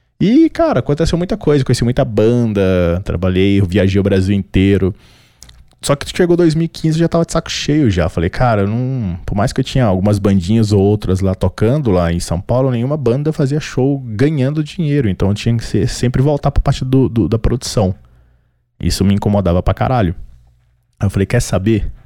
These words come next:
Eu vou... vou desistir da música, vou montar uma empresa pra mim e ganhar dinheiro de verdade, pra aí depois eu poder, sei lá, ter uma banda,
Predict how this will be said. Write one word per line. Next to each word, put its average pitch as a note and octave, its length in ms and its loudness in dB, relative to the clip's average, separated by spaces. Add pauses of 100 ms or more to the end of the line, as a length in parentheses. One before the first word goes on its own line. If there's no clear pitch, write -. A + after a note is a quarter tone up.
(140)
Eu F2 200 0
vou... F2 640 2 (640)
vou E2+ 380 2
desistir G#2+ 400 0
da G#2 140 0
música, G2 800 -4 (760)
vou E2+ 600 0
montar F#2 240 0
uma G2+ 100 0
empresa F#2+ 400 0
pra F#2 140 -2
mim A2+ 420 0
e A#2 60 0
ganhar A2+ 200 2
dinheiro A2 220 0
de G#2 60 -2
verdade, G2 500 0
pra B2+ 140 0
aí B2+ 100 4
depois B2+ 320 0
eu C3 180 2 (240)
poder, A2+ 460 2 (400)
sei A2 160 -2
lá, F2+ 280 -2 (760)
ter G2 120 0
uma G2 180 0
banda, A#2 640 0